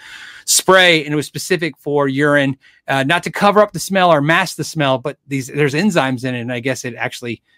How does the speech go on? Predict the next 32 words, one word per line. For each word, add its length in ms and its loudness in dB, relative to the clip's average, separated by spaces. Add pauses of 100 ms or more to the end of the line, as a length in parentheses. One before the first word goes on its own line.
(120)
you 100 -6
know, 100 -4
works 280 -2
against 360 -6
the, 220 -8 (400)
the 80 -14
smell. 360 -6 (400)
Uh, 140 4
Shut 180 2
Up 100 0
Let's 240 0
Ta-, 320 -2
Shut 260 -2
Up 140 0
Let's 260 -4
Talk 380 0
says, 420 -10 (300)
"Jackson 400 0
inlays 440 -2
lifting. 640 0 (520)
Can 320 -2
I 60 -2
use 300 0
a 40 -8
soft 320 2
hammer?" 340 0
No, 560 -2 (220)
don't 220 -2
do 100 -4
that. 240 -6 (560)
<laughs> 640 0 (420)
Um, 280 4